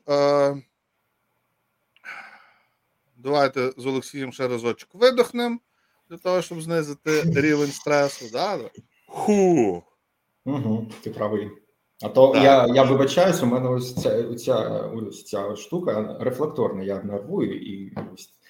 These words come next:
Speaker 2: ось такі рухи роблю, тому, тому вибачаюсь.
Speaker 1: А, а міг,
Speaker 2: Просто
Speaker 1: між іншим, підготуватися, е, замісити
Speaker 2: <laughs>
Speaker 1: тісто і наїбачить вареничків за час
Speaker 2: Та
Speaker 1: ефіру.
Speaker 2: факт, факт. Зараз би ти що, пельмешки, варенички, було б,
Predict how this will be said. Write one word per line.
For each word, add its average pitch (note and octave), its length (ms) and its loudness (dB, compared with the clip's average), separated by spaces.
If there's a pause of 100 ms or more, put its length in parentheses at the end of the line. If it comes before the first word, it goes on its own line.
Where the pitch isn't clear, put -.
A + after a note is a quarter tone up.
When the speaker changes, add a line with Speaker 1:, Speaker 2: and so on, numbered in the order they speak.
(140)
Speaker 2:
ось A2 160 -4
такі C3 240 -2
рухи G#2+ 280 -2
роблю, A#2 420 -4 (180)
тому, A2 300 -14
тому A2+ 220 -4
вибачаюсь. - 640 -10 (240)
Speaker 1:
А, A#2+ 120 -4
а C3+ 80 2
міг, E3+ 160 -2
Speaker 2:
Просто G#3 160 -2
Speaker 1:
між F3+ 100 -2
іншим, D#3+ 280 -2
підготуватися, D3 1120 -4
е, A2+ 180 -2
замісити C3 560 -10
Speaker 2:
<laughs> - 100 -14
Speaker 1:
тісто G3+ 360 -6
і A#2 80 -8
наїбачить C3 580 -6
вареничків G#2 580 0
за F#2 120 -14
час G2 160 -6
Speaker 2:
Та A#2+ 60 2
Speaker 1:
ефіру. A#2+ 120 -4
Speaker 2:
факт, - 340 0
факт. C3 320 -2 (180)
Зараз D3 460 2
би D#3 180 -2
ти D3 100 -8
що, G#2+ 380 -4 (200)
пельмешки, B2 500 -6
варенички, A#2 560 -8
було B2+ 220 -2
б, - 180 -12